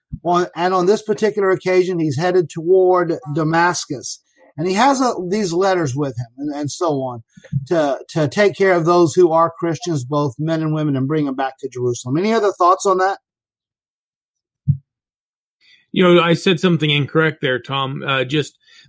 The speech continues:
Speaker 2: that, uh, he was going to get those who are preaching and teaching the gospel. And certainly, uh,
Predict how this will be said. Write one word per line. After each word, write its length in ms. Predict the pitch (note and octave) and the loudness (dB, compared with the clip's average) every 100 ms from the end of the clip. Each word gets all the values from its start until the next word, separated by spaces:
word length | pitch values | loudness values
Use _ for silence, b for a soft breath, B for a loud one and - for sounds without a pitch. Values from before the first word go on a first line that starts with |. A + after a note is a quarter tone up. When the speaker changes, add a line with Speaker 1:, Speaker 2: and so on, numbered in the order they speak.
| C#3+ | -4
Speaker 2:
that, 140 | C3+ - | -4 -2
uh, 380 | D3+ C#3+ C3+ C3 | -2 -2 0 0
he 160 | D3+ F3 | 2 2
was 260 | D3 A#2+ | 2 0
going 300 | D3 E3 D#3+ | 0 2 2
to 80 | C3+ | 0
get 160 | D3+ D3 | -2 0
those 240 | D3 C#3+ | 0 0
who 100 | C#3+ | -2
are 100 | A#2+ | -4
preaching 400 | - E3 - C3+ | 0 0 0 -8
and 120 | A#2 | -8
teaching 360 | - G3 D3+ B2 | -4 -4 -4 -8
the 100 | A#2+ | -4
gospel. 520 | B2+ C3 - C3+ B2 b b b b - | -2 -2 -4 -8 -8 b b b b 0
And 160 | E3 | 0
certainly, 640 | - G#3+ F3+ E3+ D#3 C#3 C3+ | 4 2 2 2 4 4 2
uh, 400 | C3 B2 B2 | 0 -2 -2